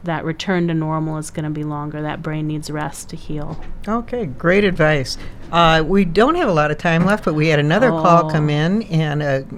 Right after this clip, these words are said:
Speaker 2: caller would like
Speaker 1: Shots.
Speaker 2: you to talk about sixth grade meningitis
Speaker 1: Uh,
Speaker 2: vaccine.
Speaker 1: you know, I love to talk about shots.
Speaker 2: You do?
Speaker 1: <laughs> I do.
Speaker 2: All
Speaker 1: I
Speaker 2: right.
Speaker 1: love to talk about
Speaker 2: Oh,
Speaker 1: shots.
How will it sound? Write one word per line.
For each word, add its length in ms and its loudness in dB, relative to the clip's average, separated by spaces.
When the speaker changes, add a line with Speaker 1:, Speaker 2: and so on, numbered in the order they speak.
Speaker 2:
caller 320 2
would 60 6
like 340 8
Speaker 1:
Shots. 140 -2
Speaker 2:
you 160 4
to 100 -2
talk 400 2
about 400 0
sixth 420 -6
grade 360 0
meningitis 760 -2
Speaker 1:
Uh, 40 -10
Speaker 2:
vaccine. 420 0
Speaker 1:
you 80 6
know, 200 6
I 120 4
love 680 0
to 100 -2
talk 280 -4
about 260 -4
shots. 480 -4
Speaker 2:
You 180 6
do? 80 6
Speaker 1:
<laughs> 140 8
I 380 8
do. 80 6
Speaker 2:
All 160 12
Speaker 1:
I 80 10
Speaker 2:
right. 220 8
Speaker 1:
love 300 8
to 80 2
talk 240 4
about 260 2
Speaker 2:
Oh, 20 2
Speaker 1:
shots. 320 2